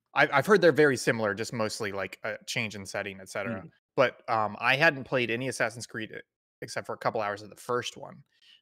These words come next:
Speaker 1: But last year, after hearing all the praise for Origins and people being like, "This is not your typical Assassin's Creed game,"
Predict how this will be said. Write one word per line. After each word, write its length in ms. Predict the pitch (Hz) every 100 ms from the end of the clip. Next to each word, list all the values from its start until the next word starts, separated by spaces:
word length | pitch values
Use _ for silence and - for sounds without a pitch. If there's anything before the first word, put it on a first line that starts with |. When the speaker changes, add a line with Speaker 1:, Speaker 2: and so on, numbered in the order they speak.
| _ -
Speaker 1:
But 200 | 107 110
last 400 | 113 123 - 131
year, 240 | 123 117
after 260 | 104 - 107
hearing 220 | 107 104
all 160 | 107
the 100 | 117
praise 280 | - 127 113
for 140 | - 127
Origins 460 | 113 113 120 113
and 100 | 110
people 200 | 117 117
being 240 | 123 110 107
like, 160 | 104 -
"This 140 | -
is 120 | 110
not 120 | 117 110
your 80 |
typical 380 | 113 - - 113
Assassin's 420 | 107 120 104 113
Creed 300 | - 113 104
game," 400 | 110 101 101 98